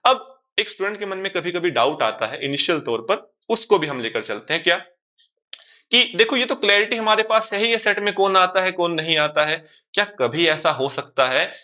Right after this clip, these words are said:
कि आपको ये कन्फ्यूजन हो जाए कि किसको यहां पर लें, किसको ना लें? अब ध्यान से देखो, यहां पर कन्फ्यूजन किस तरीके से हम लोग किसे कहते हैं, well defined ना होना कब हमारे सामने आता है। एक बहुत फेमस एग्जांपल उठाते हैं पुराने समय से,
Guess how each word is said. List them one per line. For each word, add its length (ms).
कि 180
आपको 760
ये 60
कन्फ्यूजन 760
हो 200
जाए 300
कि 360
किसको 520
यहां 240
पर 200
लें, 220
किसको 340
ना 220
लें? 200
अब 100
ध्यान 240
से 140
देखो, 260
यहां 160
पर 220
कन्फ्यूजन 400
किस 240
तरीके 240
से 100
हम 80
लोग 140
किसे 200
कहते 300
हैं, 120
well 200
defined 360
ना 240
होना 480
कब 160
हमारे 300
सामने 340
आता 280
है। 100
एक 180
बहुत 280
फेमस 300
एग्जांपल 380
उठाते 360
हैं 80
पुराने 300
समय 240
से, 200